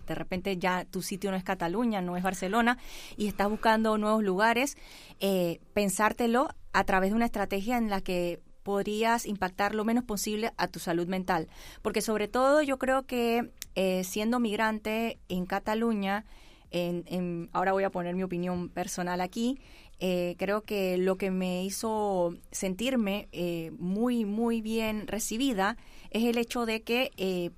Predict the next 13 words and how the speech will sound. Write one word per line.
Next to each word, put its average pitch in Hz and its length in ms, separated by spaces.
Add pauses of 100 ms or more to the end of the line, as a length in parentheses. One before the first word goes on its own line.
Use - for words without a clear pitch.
(120)
para 190 200
en-, 190 140 (300)
para 190 180
entender, 185 640 (260)
eh, 160 520
digamos, 185 480
la 180 160
cultura 214 420
y 196 60
para 185 160
entender 185 560
el 175 240
idioma, 214 560